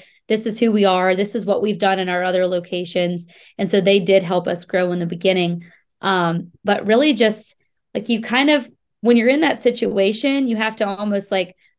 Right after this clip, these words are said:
make a new name for yourself, you know, like, you really have to let the members know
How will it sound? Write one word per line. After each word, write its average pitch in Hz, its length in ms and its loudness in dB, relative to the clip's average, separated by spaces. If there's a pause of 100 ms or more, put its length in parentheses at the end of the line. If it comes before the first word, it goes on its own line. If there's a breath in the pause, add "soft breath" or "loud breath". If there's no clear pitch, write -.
(240)
make 220 260 -2
a 208 60 0
new 196 200 -2
name 190 340 -4
for 190 100 -6
yourself, - 760 -10
you 196 100 0
know, 175 200 2
like, 185 280 0
you 202 80 -2
really 190 220 2
have 180 140 -2
to 185 100 -2
let 180 320 -4
the 180 80 -6
members 185 400 -4
know 180 340 -2